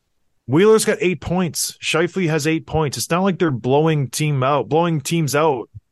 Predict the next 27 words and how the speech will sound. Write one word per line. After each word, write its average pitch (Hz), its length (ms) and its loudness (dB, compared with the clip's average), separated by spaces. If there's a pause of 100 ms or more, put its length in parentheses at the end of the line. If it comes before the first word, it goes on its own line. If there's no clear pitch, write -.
(160)
on 143 140 -2
the 127 80 -2
score 165 340 -2
sheet. 107 300 -6 (1040)
They're 180 220 2
winning 180 340 2
tight 180 360 -4
games, 160 460 0
and 131 120 -2
they're 120 100 2
winning 151 240 0
them 165 100 0
because 131 300 -2
they're 110 120 -2
goaltending. 113 520 -2
Yes, 220 220 2
they're 185 100 -2
probably 151 220 0
playing 143 240 -2
sound 131 260 -2
defensively. 123 460 -2
I'll 135 260 0
be 156 120 2
honest, 143 320 0
I 113 60 0
haven't 135 240 -2
watched 123 580 -2